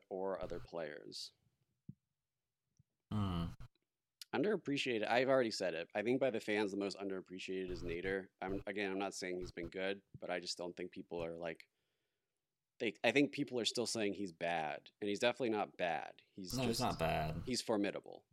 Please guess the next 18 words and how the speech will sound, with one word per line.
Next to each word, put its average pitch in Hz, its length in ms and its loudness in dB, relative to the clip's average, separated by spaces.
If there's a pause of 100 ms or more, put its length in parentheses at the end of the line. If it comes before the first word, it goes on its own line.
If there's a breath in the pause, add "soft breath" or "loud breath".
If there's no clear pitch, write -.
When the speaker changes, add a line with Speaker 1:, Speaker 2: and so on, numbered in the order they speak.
(120)
Speaker 1:
Like, 90 140 -6
he's 98 200 -6
exactly 90 420 0
what 85 140 -8
you 50 80 -10
need. - 200 -12 (120)
So, 95 400 2 (840 soft breath)
fans, 180 300 8
I 139 60 6
would 127 100 4
say 110 180 0
Nader. 85 420 -2 (140)
I - 60 0
don't 117 120 4
know 117 60 2
about 101 200 2
media. 80 500 -4 (840)
Probably, 90 580 -2